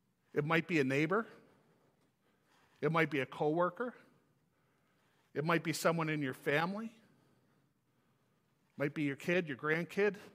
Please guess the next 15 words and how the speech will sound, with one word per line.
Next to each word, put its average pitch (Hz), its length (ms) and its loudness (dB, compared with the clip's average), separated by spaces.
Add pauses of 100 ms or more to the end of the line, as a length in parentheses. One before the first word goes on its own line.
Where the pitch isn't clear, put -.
(1700)
But 196 200 6
you 285 240 4
are 311 200 4
influencing 214 800 -2
someone 160 680 -2 (240)
whether 185 320 4
you 208 240 -2
know 180 340 2
it 190 240 0 (460)
or 160 160 0
not. 143 480 0 (2250)
Now, 208 120 8
here's 269 540 4 (760)
the 202 100 4
dilemma. 190 560 6